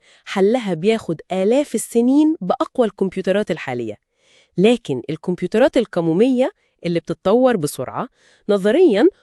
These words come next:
ممكن تحل المسائل دي في دقائق أو ساعات.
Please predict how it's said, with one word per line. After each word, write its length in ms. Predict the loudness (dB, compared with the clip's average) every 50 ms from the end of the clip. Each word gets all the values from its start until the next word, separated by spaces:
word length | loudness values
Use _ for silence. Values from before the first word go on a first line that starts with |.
| _ 0
ممكن 340 | 2 2 2 2 -2 -2 -2
تحل 360 | -4 -4 -2 -2 0 2 2
المسائل 640 | 2 2 0 -2 -2 -2 -2 -2 -2 -4 -6 -6
دي 180 | -4 -4 -4 -4 -6 _
في 120 | -4 -2
دقائق 520 | 0 0 -2 -2 -2 -2 -2 0 -2 -4 -8 -8 -4 -4
أو 80 | -4 -4
ساعات. 480 | -4 -6 -10 -10 -12 -14 -20 _ -20